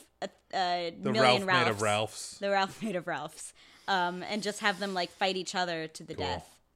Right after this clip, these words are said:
Speaker 2: I, I also kinda wanna see Crazy, like, Christopher Lloyd in the Just Dance app.
Speaker 1: Oh, you know what?
Speaker 2: Yeah,
Speaker 1: That would actually
Speaker 2: that'd
Speaker 1: be
Speaker 2: be fun,
Speaker 1: probably pretty
Speaker 2: too.
Speaker 1: good. All right. <sighs> Dick,
Speaker 2: What?
Speaker 1: food fight. Do you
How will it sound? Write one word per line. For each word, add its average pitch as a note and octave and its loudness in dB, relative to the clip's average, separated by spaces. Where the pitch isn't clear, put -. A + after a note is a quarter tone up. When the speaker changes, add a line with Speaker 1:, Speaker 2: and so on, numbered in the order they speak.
Speaker 2:
I, C3+ 2
I C#3+ 6
also C3 4
kinda A#2 -2
wanna G#2+ -4
see G2 -6
Crazy, G2+ -4
like, F#2+ -6
Christopher G2+ -8
Lloyd F#2 -4
in F2 -10
the F2 -8
Just - -10
Dance E2 -14
app. F#2 -20
Speaker 1:
Oh, A#4 2
you A4 0
know A4 0
what? G#4+ 2
Speaker 2:
Yeah, G#4+ -8
Speaker 1:
That F4 4
would B3 0
actually A3+ -4
Speaker 2:
that'd F#3+ -8
Speaker 1:
be F#3 -8
Speaker 2:
be - -14
fun, G3 -10
Speaker 1:
probably F3+ -10
pretty E3 -12
Speaker 2:
too. E3+ -14
Speaker 1:
good. E3 -14
All F#3 -6
right. D#3+ -6
<sighs> - -18
Dick, - -4
Speaker 2:
What? - -4
Speaker 1:
food G#3 -4
fight. - -6
Do A3 -8
you F#3 -4